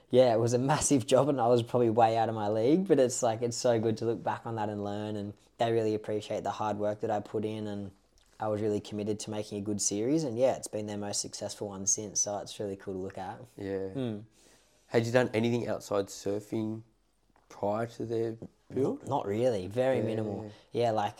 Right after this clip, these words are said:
Speaker 1: that's what was hard for me, 'cause it's, like, at the time you kind of think you kind of, your outlook's clouded a little bit, your
Speaker 2: Yeah.
Speaker 1: vision's kind of not as wide as it should be, and you,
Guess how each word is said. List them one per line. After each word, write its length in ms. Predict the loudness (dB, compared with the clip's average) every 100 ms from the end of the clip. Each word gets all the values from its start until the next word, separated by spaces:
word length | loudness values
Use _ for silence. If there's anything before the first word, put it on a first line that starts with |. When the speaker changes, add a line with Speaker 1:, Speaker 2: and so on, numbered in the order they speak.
| -16 _ -20 _ _ _ _
Speaker 1:
that's 280 | 4 4 4
what 160 | 4
was 120 | 4 0
hard 300 | 0 0 -2
for 100 | -4
me, 120 | -4
'cause 140 | -2
it's, 180 | -4 -2
like, 220 | -4 -2
at 100 | -2
the 80 | -2
time 420 | -6 -6 -6 -4 -6
you 80 |
kind 260 | -6 -8 -8
of 80 | -8
think 380 | -6 -6 -6 -10 _ _ _ _ _ _ _ _ -8
you 240 | -4 -4
kind 280 | -4 -4 -2
of, 100 | 2
your 180 | 2 4
outlook's 340 | 4 4 -2
clouded 420 | -6 -4 -2 -2
a 60 | -2
little 200 | 0 2
bit, 260 | 2 2 0
your 140 | -2
Speaker 2:
Yeah. 100 | -2
Speaker 1:
vision's 260 | -4 -4 -8
kind 300 | -10 -8 -4
of 200 | -6 -8 -20 _ _ _ _ -20 -20 -14
not 180 | -4 -2
as 120 | 0
wide 220 | 0 0 0
as 100 | -4
it 100 | -6
should 220 | -4 0
be, 180 | 2 2
and 100 | 0
you, 160 | -2